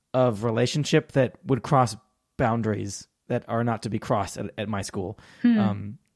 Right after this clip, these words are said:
Speaker 1: and we're a very relationship-focused school. But, like, when I see my students outside of school, it's like, "Oh my gosh, it's Mister Diamond."
Speaker 2: Yeah.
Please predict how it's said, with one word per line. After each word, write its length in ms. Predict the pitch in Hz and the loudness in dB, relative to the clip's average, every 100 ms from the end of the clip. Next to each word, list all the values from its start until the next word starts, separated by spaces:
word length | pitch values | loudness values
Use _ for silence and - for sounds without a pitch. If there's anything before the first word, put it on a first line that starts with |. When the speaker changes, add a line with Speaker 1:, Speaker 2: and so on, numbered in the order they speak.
| _ | _
Speaker 1:
and 300 | 165 170 143 | 2 4 6
we're 260 | 135 170 147 | 6 6 6
a 100 | 120 | 4
very 380 | 101 143 143 127 | 4 6 6 4
relationship-focused 1200 | 120 113 127 - 113 117 - 120 107 98 - | 2 2 2 0 -2 -2 0 -2 -2 -6 -8
school. 420 | - - 156 - - - - _ | -2 4 4 2 -8 -20 -20 _
But, 180 | - 135 | -2 0
like, 280 | 123 113 - _ _ _ _ _ - | 2 0 -4 _ _ _ _ _ 0
when 180 | 139 | 4
I 80 | 131 | 4
see 220 | 143 - | 4 4
my 160 | 170 147 | 6 4
students 480 | - 156 139 131 - | 4 2 0 -2 -4
outside 380 | 123 117 131 113 | -4 2 2 2
of 100 | 101 | -2
school, 340 | - 135 135 | 2 4 4
it's 140 | 123 | 4
like, 260 | 123 117 - _ _ _ _ _ _ | 2 0 -2 _ _ _ _ _ _
"Oh 120 | 170 | 0
my 140 | 196 220 | 2 2
gosh, 320 | 247 269 240 | 2 0 0
it's 120 | - | -2
Mister 220 | 285 - | -2 0
Diamond." 540 | 370 427 415 - 247 220 | -2 -2 -2 -2 -2 4
Speaker 2:
Yeah. 200 | 254 | 4